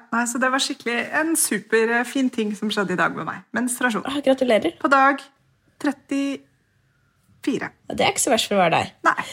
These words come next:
Speaker 2: Altså, jeg lurer jo på om jeg kommer til å få mensen igjen, for jeg har jo fortsatt ikke fått mensen etter fødsel, men jeg har jo satt inn en spiral, da. Ehm, og hver gang etter at jeg har tatt, ehm, vaksine, covid-vaksine,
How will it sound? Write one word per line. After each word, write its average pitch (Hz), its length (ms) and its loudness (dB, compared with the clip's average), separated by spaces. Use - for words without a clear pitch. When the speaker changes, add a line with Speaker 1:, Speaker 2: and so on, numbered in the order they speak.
Speaker 2:
Altså, 247 160 8
jeg 302 100 4
lurer 240 200 4
jo 202 80 -2
på 214 80 4
om 214 100 6
jeg 220 80 2
kommer 202 180 2
til 190 80 -4
å - 60 -14
få - 220 0
mensen 156 260 0
igjen, 269 140 6
for 254 80 4
jeg 240 80 6
har 208 100 6
jo 208 80 -2
fortsatt 220 240 0
ikke 196 140 -4
fått 190 200 -2
mensen 175 280 -2
etter 185 120 -8
fødsel, 247 320 0
men 214 120 8
jeg 202 140 4
har 160 100 4
jo 202 100 2
satt 208 200 0
inn 170 100 2
en 165 80 -2
spiral, 180 400 4
da. 196 80 6
Ehm, 202 460 6
og 233 140 6
hver 214 180 6
gang 208 180 4
etter - 200 0
at 190 100 0
jeg 190 80 4
har 196 60 -4
tatt, - 240 -6
ehm, 170 460 2
vaksine, 196 600 0
covid-vaksine, 175 1160 2